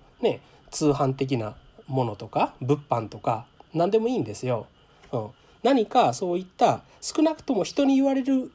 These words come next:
がままやって、労働力を提供してお金をもらうっていう行為じゃなくて、利益は少なくても、自分の何か作ったこと、自分の提供したもの、うん、自分のやっている行動によってお金を生み出すっていうことを辛くてもやっていくと、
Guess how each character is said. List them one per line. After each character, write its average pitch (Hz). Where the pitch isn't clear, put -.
が 165
ま 180
ま 220
や 160
っ -
て、 151
労 190
働 214
力 139
を 123
提 156
供 151
し 151
て 151
お 135
金 156
を 151
も 156
ら 165
う 180
っ -
て -
い 117
う 110
行 196
為 127
じ 120
ゃ 113
な 123
く -
て、 139
利 208
益 254
は 180
少 240
な 233
く 233
て -
も、 277
自 127
分 294
の 330
何 214
か -
作 -
っ 214
た -
こ 120
と、 120
自 117
分 254
の 254
提 233
供 185
し -
た 165
も 156
の、 190
う 143
ん、 120
自 139
分 277
の 277
や 196
っ -
て -
い 220
る 294
行 196
動 190
に 185
よ 175
っ -
て -
お 135
金 190
を 190
生 185
み 190
出 190
す -
っ -
て -
い 135
う 143
こ 139
と 226
を 147
辛 -
く -
て 120
も 110
や 120
っ 135
て -
い 147
く 139
と、 247